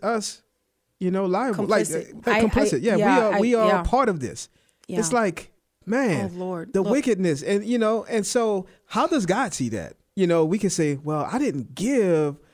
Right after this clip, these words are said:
Speaker 1: to Planned Parenthood," but we did. Like, you know what I'm saying? Like,
Speaker 2: Yeah.
Speaker 1: uh,
Speaker 2: Yeah. Well, I think, and again, <clears throat> excuse me, there'd be people who would argue this point,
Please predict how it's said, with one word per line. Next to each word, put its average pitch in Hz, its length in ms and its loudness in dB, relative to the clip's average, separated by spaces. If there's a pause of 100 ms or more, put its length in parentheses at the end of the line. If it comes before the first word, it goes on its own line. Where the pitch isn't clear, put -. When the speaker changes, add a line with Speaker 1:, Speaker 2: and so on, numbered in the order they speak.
(320)
Speaker 1:
to 139 540 -2 (540)
Planned 147 280 0
Parenthood," 127 720 -6
but 170 220 -6 (440)
we 175 200 -10
did. 233 400 -6 (340)
Like, 208 400 -2
you 240 100 0
know 233 100 4
what 240 40 4
I'm 247 80 2
saying? 254 260 -2
Like, 202 400 -4
Speaker 2:
Yeah. 190 300 -8 (280)
Speaker 1:
uh, - 300 -14
Speaker 2:
Yeah. 208 260 0
Well, 214 160 0
I 247 120 2
think, 247 360 -6
and 214 200 -4
again, 226 560 -6
<clears throat> - 80 -20
excuse 277 840 -6
me, 196 140 -8
there'd 202 180 -4
be 202 80 -10
people 208 480 -4 (800)
who 247 100 -2
would 214 120 0
argue 233 320 0
this 175 120 -8
point, 185 360 -10